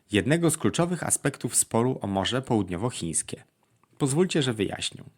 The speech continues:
Spór o Morze Południowochińskie jest złożonym i długotrwałym sporem terytorialnym,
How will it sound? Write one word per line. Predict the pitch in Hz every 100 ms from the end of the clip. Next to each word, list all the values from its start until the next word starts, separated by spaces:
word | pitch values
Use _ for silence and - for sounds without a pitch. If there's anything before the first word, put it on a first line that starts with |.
| _ _ _ -
Spór | - - - 214 156 -
o | 110
Morze | 117 143 98 85
Południowochińskie | 113 107 110 113 101 - 87 80 - 143
jest | 135 - -
złożonym | 120 120 107 101 131 151
i | 135
długotrwałym | 139 156 156 - 127 143 135
sporem | - - 110 120
terytorialnym, | 117 120 113 107 95 82 78 -